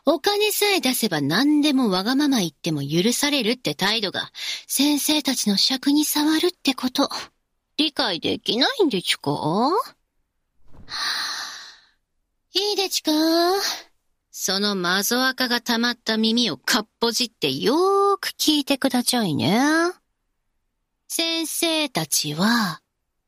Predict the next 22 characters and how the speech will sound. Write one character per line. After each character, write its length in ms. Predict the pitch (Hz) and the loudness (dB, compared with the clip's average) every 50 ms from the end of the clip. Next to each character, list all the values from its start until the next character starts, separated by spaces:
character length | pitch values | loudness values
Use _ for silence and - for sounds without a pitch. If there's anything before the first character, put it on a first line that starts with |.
| _ | _
お 160 | - 220 226 233 | -2 0 0 0
前 440 | 247 254 262 262 262 254 254 254 | 0 0 0 0 0 2 2 2
を 100 | 247 240 | 4 4
元 380 | 220 196 190 254 349 - 466 453 | 4 4 2 2 2 0 0 2
の 140 | 392 339 294 | 2 2 0
ク 180 | - - - 240 | 2 0 0 2
ラ 100 | 233 226 | 2 2
ス 200 | - - - 170 | 0 0 0 0
に 160 | 170 165 165 | 0 2 2
戻 300 | 170 175 185 185 247 269 | 2 2 2 2 2 0
す 200 | - - - - | 0 0 -4 -2
気 160 | - - 190 | -2 -2 0
は 180 | 180 202 214 - - _ _ _ _ _ _ _ _ | 2 0 -2 -2 -6 _ _ _ _ _ _ _ _
一 160 | - 254 294 285 | -4 -4 -4 -2
切 600 | - - - - - - 220 202 190 170 151 147 | -4 -6 -4 -4 -2 -2 -2 0 0 0 0 2
な 180 | 151 139 156 | 2 2 2
い 60 | 254 403 571 571 571 539 508 494 440 427 | 0 0 -2 -2 0 0 2 2 2 2
ん 0 | |
で 60 | 381 | 0
ち 160 | - - - 330 | 0 0 0 2
ゅ 40 | |
よ。 920 | 311 294 294 302 302 302 302 294 294 302 302 302 294 294 294 294 302 403 | 2 2 2 2 2 2 2 2 2 2 2 2 2 2 2 2 2 0